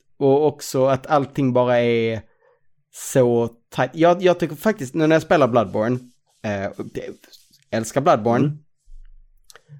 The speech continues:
Speaker 1: men där är många fler saker. Jag ty-, tycker till exempel generellt sett inte bossarna är lika bra i Bloodborne som jag tycker de är i Lies of P.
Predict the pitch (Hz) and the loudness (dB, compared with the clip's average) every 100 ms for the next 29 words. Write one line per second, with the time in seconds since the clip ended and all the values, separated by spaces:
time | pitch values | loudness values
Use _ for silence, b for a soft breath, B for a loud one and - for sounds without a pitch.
0 | - 120 120 135 208 156 135 135 123 - | -6 -2 2 4 4 4 4 2 0 0
1 | 120 110 120 - 127 165 151 151 151 - | 0 0 -4 -4 -4 -2 -2 -2 -6 -2
2 | 143 135 - 123 - 117 - 120 147 - | -2 0 -2 -2 -2 -4 -2 0 0 0
3 | - - 123 120 101 127 - - 120 113 | -4 -4 -2 -2 0 -2 -2 -4 -2 -2
4 | 107 104 b b b _ 123 120 113 110 | -4 -8 b b b _ 0 2 2 0
5 | 113 - 113 170 165 110 110 104 107 107 | -2 -4 -2 2 2 2 -2 -4 -4 -6
6 | - 107 123 - 113 117 117 110 107 107 | -6 -6 -6 -6 -4 -2 -2 -2 -2 -4
7 | 110 110 | -6 -2